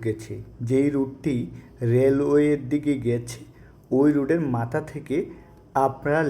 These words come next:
লেগুনা বা বাস বা রিজার্ভ সিএনজি বা বাইকে করে আপনারা অতি সহজে অলংকার যেতে পারবেন। লেগুনাতে করে যদি যান, তাহলে ভাড়া নেবে পঁচিশ টাকা।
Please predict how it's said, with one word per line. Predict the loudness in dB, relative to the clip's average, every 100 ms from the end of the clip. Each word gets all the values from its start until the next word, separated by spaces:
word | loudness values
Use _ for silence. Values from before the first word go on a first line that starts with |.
| 2
লেগুনা | 2 2 0 0 -4 -12 -20 -8
বা | -4 -4 -2
বাস | 0 2 0 -2 -18 -20 -20 -20 -18 -6 0
বা | 2 4 0 -4 -12 -4 0
রিজার্ভ | 0 0 0 0 -2
সিএনজি | -4 -2 -2 -4 -8 -10 -10 -4
বা | -2 0
বাইকে | 0 0 -2 -8 -2
করে | 0 0 -4 -16 -12 -4
আপনারা | -4 0 0 0 -2
অতি | -2 -4
সহজে | -6 -2 -2 -2 -4 -6 -8 -2
অলংকার | 0 0 -2 -4 -4
যেতে | -8 -10 -10
পারবেন। | -10 -10 -14 -16 -18 -20 -20 -20 -20 -20 -6 0 4
লেগুনাতে | 4 2 0 0 -2 -4
করে | 2 2 2 -6
যদি | -6 -4
যান, | -4 -6 -10 -18 -6
তাহলে | -2 0 2 0 -2
ভাড়া | -4 -2
নেবে | -2 -2 -2 -4 -8 -20 -20 -8
পঁচিশ | -2 -2 -4 -8 -4
টাকা। | -4 -4